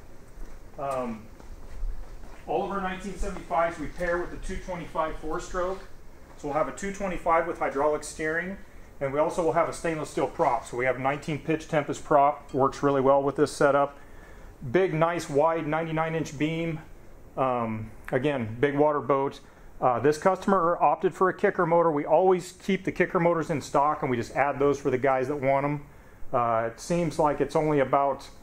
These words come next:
thirty to forty percent of the guys add kickers, but we always have 'em for the guys that want those. So you can do the kicker motor.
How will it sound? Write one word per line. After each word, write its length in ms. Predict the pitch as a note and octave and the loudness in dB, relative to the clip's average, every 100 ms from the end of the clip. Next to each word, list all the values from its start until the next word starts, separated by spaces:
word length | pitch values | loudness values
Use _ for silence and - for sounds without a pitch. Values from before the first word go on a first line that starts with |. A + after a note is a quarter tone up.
| - - - - | -18 -18 -20 0
thirty 220 | E3+ D3+ | 2 4
to 100 | C3+ | 4
forty 220 | C3 D#3 | 2 2
percent 300 | C3+ C#3 E3+ | 2 0 0
of 100 | C#3 | 2
the 60 | C3+ | 2
guys 180 | C3+ B2+ | 2 4
add 220 | C3+ A#2 | 2 2
kickers, 320 | D3+ C#3 C3+ | 0 0 0
but 80 | D3 | 2
we 160 | C3 D3+ | 4 4
always 240 | F#3 D#3 | 4 2
have 180 | E3 D#3 | 2 0
'em 60 | |
for 140 | C#3 C#3+ | 0 0
the 60 | |
guys 280 | B2+ C3+ C3 | 2 0 0
that 60 | E3 | -2
want 260 | C#3 C3 - | -2 0 0
those. 240 | A2 G#2+ | -2 -2
So 120 | - | -4
you 140 | A#2 A2+ | -4 -4
can 120 | A2+ | -2
do 140 | C3 | 0
the 60 | C#3 | 0
kicker 300 | E3 D#3+ D#3+ | -2 -2 0
motor. 380 | D#3 D#3 D#3 | 0 0 0